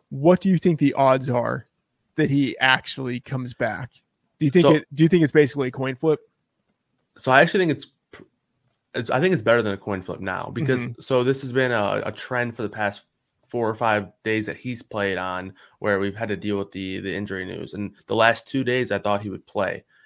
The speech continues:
Speaker 2: uh, based on some reports from beat writers and all that stuff. So, like, last game, I thought he would almost certainly play because
Speaker 1: Mm-hmm.
Speaker 2: in the, in the game, two games ago, some beat reporters were saying that it sounded like he was gonna have a good shot at playing, uh, and then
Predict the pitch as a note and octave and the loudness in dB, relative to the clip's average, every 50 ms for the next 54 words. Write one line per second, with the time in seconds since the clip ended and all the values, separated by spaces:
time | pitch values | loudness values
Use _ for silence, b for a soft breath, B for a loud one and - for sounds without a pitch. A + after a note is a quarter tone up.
0 | b b - G2 G2 F#2+ G2 E2+ - G#2+ G#2+ G#2+ - A2 G#2 G2 G2 - - G#2+ | b b -6 -4 -4 -4 -4 -2 -2 -2 -2 -2 -4 -6 -6 -6 -8 -8 -8 -8
1 | G2+ G2 F#2+ F#2+ F#2+ - _ _ G#2+ A2 G#2+ - - G#2+ G2+ G2+ G2+ - - A2 | -8 -6 -8 -10 -14 -16 _ _ -8 -8 -8 -6 -4 -4 -4 -4 -4 -6 -8 -8
2 | F#2+ F#2 F2+ F2 - A2 G2 - G#2 G#2 G2 F#2+ F#2 G2 G2 F#2 F#2 F2+ - - | -8 -8 -10 -10 -8 -6 -2 -2 -2 0 -2 -4 -6 -6 -8 -8 -8 -8 -4 -4
3 | G2+ F#2+ - - A2+ G2+ G2 F#2+ B B B B B B B B G#2+ G2+ G2+ - | -4 -4 -4 -4 -4 -2 -2 -4 B B B B B B B B 2 2 2 -2
4 | - _ _ - G#2 A#2 A#2 C3 C#3+ C#3 - - A#2+ G#2+ G2+ G#2 G2+ G2 - G#2+ | -10 _ _ -4 0 4 4 4 4 2 -2 -2 -2 0 0 0 -2 -2 0 -2
5 | G2 G2 G#2 G2+ G2+ F#2+ F2+ - _ G#2+ G#2 G#2 G2 F#2+ G2 - - - B2+ B2+ | -2 -2 -2 -4 -4 -6 -6 -6 _ -2 -2 -2 -2 -6 -8 -10 -8 -4 -4 -4
6 | E2 F#2+ A2 G2+ - - - - - - - _ _ _ - G#2 G#2 G#2+ G2+ G2+ | -2 -4 -6 -8 -10 -10 -12 -12 -12 -12 -14 _ _ _ -14 -10 -6 -4 -4 -2
7 | D3 C#3 B2 C3 B2+ A#2 A#2 - - - - G#2 G2+ G2 F#2 F#2 - G#2 G2+ G2+ | -2 -4 -6 -8 -8 -8 -10 -12 -10 -8 -6 -4 -4 -4 -4 -4 -4 -4 -4 -4
8 | G2+ A2 G#2 G2 F#2 G2 G2+ - - D#3+ D#3+ D3 C3 A#2+ A2 - - A2 G2 G2 | -4 -4 -4 -4 -4 -6 -8 -4 -2 0 2 2 2 0 -2 -4 -4 -2 -2 0
9 | G2 F#2+ F#2 b b b b b b _ - G#2+ G2+ A2+ G#2 G#2 G#2 - A2+ G#2+ | -2 -4 -6 b b b b b b _ -8 -6 -4 -4 -4 -4 -4 -4 -4 -4
10 | G2+ G2 F#2+ - - G#2+ G#2 G2+ F#2+ F#2+ - - G2+ - - - G2+ G2+ G2+ G2 | -4 -6 -8 -6 -6 -4 -2 -2 -4 -6 -8 -12 -14 -12 -8 -6 -4 -4 -2 -2
11 | G2 G2 - G#2+ G2+ F#2+ - G#2+ F#2+ F#2+ G2+ G2 F#2+ - - G#2 F#2+ - - G2 | -4 -6 -6 -8 -8 -8 -6 -8 -8 -6 -6 -8 -8 -6 -8 -10 -8 -6 -6 -4
12 | F#2 G2+ A2 - _ G#2+ G#2 G2 G2 G2 F#2+ F#2+ F#2+ b b b b b b - | -4 -4 -6 -8 _ -6 -4 -4 -4 -4 -6 -8 -10 b b b b b b -6
13 | F#2+ F#2+ F#2+ F#2 - G2 G2+ F#2+ F#2 F#2+ F#2 F#2 F#2 | -4 -2 -2 -2 -4 -4 -4 -4 -4 -6 -6 -8 -12